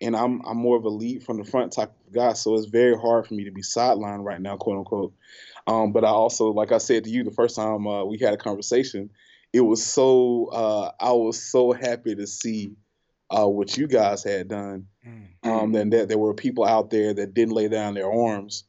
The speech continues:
Speaker 1: um, that stood up, um, when it was time to stand up. And I think, like, we need to be, we need to be seeing more of that now, not less. Like,
Speaker 2: That's the
Speaker 1: um,
Speaker 2: press.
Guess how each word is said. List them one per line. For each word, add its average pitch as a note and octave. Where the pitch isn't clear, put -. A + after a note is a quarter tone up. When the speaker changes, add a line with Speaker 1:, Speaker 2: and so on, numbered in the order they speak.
Speaker 1:
um, G2+
that G2+
stood A2+
up, A#2+
um, G2
when G2
it G2+
was G2
time G#2+
to G2+
stand G2+
up. B2
And G2+
I G2+
think, A2
like, F#2+
we G2
need G#2
to G2+
be, G2
we A#2
need B2
to G#2+
be G2+
seeing A2
more A2+
of A2
that F2+
now, G2
not G2+
less. B2
Like, F2+
Speaker 2:
That's A#2
the -
Speaker 1:
um, G#2
Speaker 2:
press. G2+